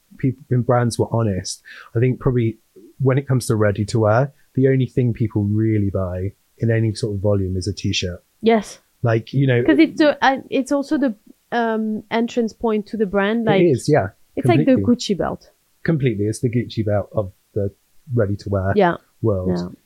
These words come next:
Speaker 1: Yeah. So I understand why it's there. It has a purpose. But for me, like, now I've seen behind the scenes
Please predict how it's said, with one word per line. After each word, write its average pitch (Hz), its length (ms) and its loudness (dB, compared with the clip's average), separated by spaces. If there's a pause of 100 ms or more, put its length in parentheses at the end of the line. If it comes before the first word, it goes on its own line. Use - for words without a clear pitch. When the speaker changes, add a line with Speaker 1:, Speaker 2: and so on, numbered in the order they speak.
(120)
Speaker 1:
Yeah. 127 200 2 (180)
So 165 160 0
I 170 60 4
understand 160 460 2
why 123 120 2
it's 98 160 -6
there. 101 400 -2
It 104 60 0
has 104 140 -2
a 101 60 -4
purpose. - 680 -4 (300)
But - 180 -4
for 120 80 -2
me, 127 440 2
like, 107 240 0
now 113 220 0
I've 107 140 0
seen 110 240 0
behind 104 280 0
the 98 60 -2
scenes 110 640 -2